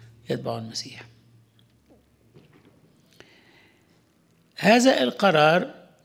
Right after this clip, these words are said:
طبعًا اتخذ المسيح لأنه قرار إلهي، وربنا يحب كده. ربنا يحب إن الإنسان فينا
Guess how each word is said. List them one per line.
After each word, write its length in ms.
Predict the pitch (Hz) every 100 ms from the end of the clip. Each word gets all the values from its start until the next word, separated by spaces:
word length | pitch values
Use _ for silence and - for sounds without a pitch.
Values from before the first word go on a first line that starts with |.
| _ -
طبعًا 580 | 151 151 156 175 - - _ _
اتخذ 440 | - 160 151 143 127
المسيح 580 | 123 123 131 147 -
لأنه 360 | 147 151 165 147
قرار 400 | 139 135 127 131
إلهي، 640 | - 165 240 175 117 107 - _ _ _ _ _ _ _ _ _ -
وربنا 360 | 143 143 202
يحب 280 | 165 247 180
كده. 320 | 165 175 139 - _ _ _ _ _ _ _ _ _ _ _ _ _ _ _ _ _ _ _ _ 170
ربنا 340 | 135 170 156
يحب 340 | - 180 156
إن 140 | 135 123
الإنسان 540 | 151 131 120 180 190
فينا 520 | 165 170 143 127 165